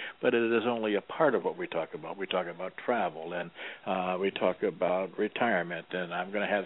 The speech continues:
somebody on, on the afternoon, on the late morning show today. We're gonna be talking about Social Security and Medicare, uh, all Boomer-related topics, topics that Boomers are related in, and it is absolutely broadened our horizons,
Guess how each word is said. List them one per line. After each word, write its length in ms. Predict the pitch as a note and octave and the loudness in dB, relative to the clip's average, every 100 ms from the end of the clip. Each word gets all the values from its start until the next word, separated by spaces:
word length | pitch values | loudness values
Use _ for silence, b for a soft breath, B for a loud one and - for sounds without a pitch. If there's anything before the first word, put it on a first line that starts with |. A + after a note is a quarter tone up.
| - | -2
somebody 320 | A2 G2 G#2 | -2 0 2
on, 160 | A2 | 2
on 120 | A2 G#2+ | 2 2
the 100 | G#2+ | 4
afternoon, 460 | A2 A#2 A2+ A#2+ | 4 2 -4 -2
on 160 | G#2 G2+ | -2 0
the 180 | G#2 G2 | -2 0
late 260 | G2 B2+ | 2 2
morning 280 | A#2+ A#2 A2+ - | 0 -2 -2 0
show 160 | A2 | 2
today. 340 | A2+ A2 B2 F#3+ B B | 4 4 2 0 B B
We're 80 | - | -2
gonna 140 | D3+ D3 | 0 0
be 80 | |
talking 400 | D3 D3+ C#3 D3 | 2 2 0 0
about 380 | C#3 B2+ B2 B2 - - | -2 2 4 2 -2 0
Social 140 | A#2+ A#2 - | 0 0 -4
Security 680 | C3 - A#2+ A#2 A#2 A2+ A2+ - | -10 -2 2 4 2 0 -2 -4
and 360 | G#2 G2+ G2+ | -2 -2 -4
Medicare, 480 | G2+ G#2+ - - A2+ - B B B - | -4 -2 -2 -4 -6 -8 B B B 0
uh, 320 | G#2 G2+ G2 - | 2 4 2 2
all 400 | - A#2+ C3 A#2+ A2 | 6 8 10 8 6
Boomer-related 760 | - C3+ B2+ A2+ G#2+ G#2 A2 G2 | 4 4 4 2 2 4 4 4
topics, 380 | G#2+ F#2+ - - | 2 0 -4 -6
topics 340 | - B2 C3 - | -2 -2 -2 -6
that 160 | G2 - | -8 -4
Boomers 320 | A#2+ A2+ G2+ | -4 -2 0
are 80 | G#2+ | 0
related 360 | G2+ G2+ G#2 G2 | 2 2 2 2
in, 160 | G2+ | 2
and 140 | G#2+ G#2 | 0 0
it 160 | G#2 - | -2 -2
is 160 | G#2+ G2 - | -2 -2 0
absolutely 720 | A#2 B2 - C3+ B2 C3+ G#2+ F2+ | 2 2 2 0 2 2 0 -6
broadened 440 | - A#2 C3+ D3 B2+ | 0 4 4 4 2
our 140 | A2+ | 2
horizons, 600 | F#2+ G2 G2 G#2 F#2 F#2+ | 2 0 2 0 -2 -8